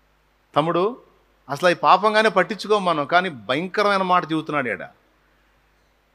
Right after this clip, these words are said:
ఇది చెయ్యకూడదు అన్నదాన్ని చెయ్యవు నువ్వు, వాటి వల్ల తక్కువ పాపమే అంటిది నీకు. ఏది చెయ్యకూడనివి చేయటం ద్వారా కొంచెం పాపమే అంటొచ్చు, కానీ చెయ్యాల్సినవి విస్మరించటం ద్వారా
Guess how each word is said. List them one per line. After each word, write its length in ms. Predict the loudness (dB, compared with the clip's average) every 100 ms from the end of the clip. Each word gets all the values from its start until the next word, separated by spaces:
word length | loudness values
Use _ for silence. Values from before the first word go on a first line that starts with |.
| _ -10
ఇది 200 | -6 -2 2
చెయ్యకూడదు 500 | 2 4 4 4 2
అన్నదాన్ని 420 | 4 4 4 2
చెయ్యవు 320 | 0 2 2
నువ్వు, 720 | 0 2 4 4 2 -2 -10 -20 _ _ _ _ _ _ _ _ _ _ _ _ _ _ _ _ 0
వాటి 240 | 2 4
వల్ల 200 | 4 2
తక్కువ 320 | 2 0 0 4
పాపమే 340 | 6 6 2
అంటిది 320 | -2 -2 -4
నీకు. 600 | -4 -4 -4 -4 -4 -10 -16 -20 _ _ _ _
ఏది 300 | 0 2 0 0
చెయ్యకూడనివి 600 | 0 0 0 0 0 -2 0
చేయటం 280 | 0 0 0
ద్వారా 360 | 2 4 2
కొంచెం 420 | -2 -6 -4 -4
పాపమే 300 | 0 -2 0
అంటొచ్చు, 640 | -4 -4 -6 -6 -8 -8 -12 _ _ _ -4
కానీ 180 | 0 0
చెయ్యాల్సినవి 960 | 0 6 12 12 12 12 12 12 12 12
విస్మరించటం 720 | 10 10 10 12 12 10 10
ద్వారా 540 | 12 12 12 10 4